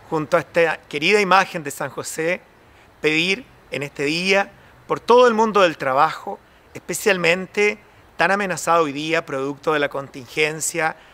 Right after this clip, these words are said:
que significa esa otra secuela que trae al empleo, a la dignidad de los trabajadores, lo que estamos viviendo hoy día con el coronavirus. Pidámosle al Señor por medio de San José que todos y todas podamos tener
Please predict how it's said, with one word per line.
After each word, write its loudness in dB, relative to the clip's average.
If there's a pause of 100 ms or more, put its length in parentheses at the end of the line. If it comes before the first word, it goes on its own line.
(260)
que -12
significa -8
esa -2
otra 2
secuela 0
que -10
trae 2 (400)
al -8
empleo, -2 (500)
a -8
la -6
dignidad -2
de -2
los -12
trabajadores, -8 (480)
lo -6
que -14
estamos -4
viviendo -4
hoy -12
día -2
con -10
el -14
coronavirus. -8 (680)
Pidámosle 4 (220)
al 0
Señor 2
por 0
medio 6
de 4
San -6
José -4 (420)
que -8
todos 4
y -10
todas 0 (260)
podamos 0
tener 0